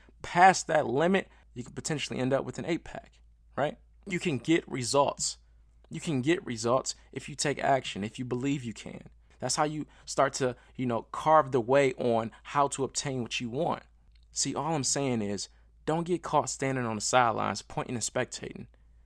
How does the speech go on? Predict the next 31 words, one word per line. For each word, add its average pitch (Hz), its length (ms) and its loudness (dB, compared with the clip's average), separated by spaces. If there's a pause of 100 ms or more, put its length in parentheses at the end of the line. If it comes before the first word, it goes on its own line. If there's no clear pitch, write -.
(140)
Instead, 131 360 0
make 131 160 0
sure - 180 -2
you're 135 180 -2
in 127 80 0
the 104 80 -4
game 120 380 0
and 104 100 -6
everyone 147 360 -2
around 120 440 0
you - 220 -6 (340)
knows 113 840 0 (160)
who - 120 -4
you 135 260 -2
are 139 260 -2 (260)
within 123 280 -4
your 120 120 0
space, - 480 -4 (400)
based 160 260 2
off 151 140 4
the 113 100 0
work 127 340 0
you 120 60 -4
put 113 220 -6
in. 107 240 -6 (580)
Make 147 220 -2
the 139 80 -6
sacrifice. 120 680 -2
Take - 280 -6
the 175 80 2
jump. 135 480 0